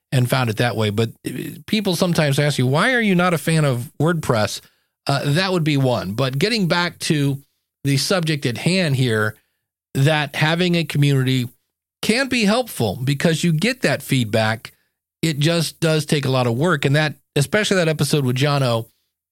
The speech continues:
is a great way. He explains kinda how to,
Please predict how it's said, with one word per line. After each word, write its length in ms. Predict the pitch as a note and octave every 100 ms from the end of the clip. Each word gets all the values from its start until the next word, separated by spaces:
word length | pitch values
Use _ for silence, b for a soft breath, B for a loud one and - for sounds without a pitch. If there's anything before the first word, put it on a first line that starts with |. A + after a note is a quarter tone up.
| -
is 140 | D3
a 60 | C#3+
great 280 | C#3+ C#3+ A#2+
way. 420 | C3 B2 A#2+ A2+ _
He 180 | - D#3
explains 460 | C#3+ - D3 C#3 C3+
kinda 240 | D3+ C#3
how 240 | C3 C3+
to, 200 | C3 A2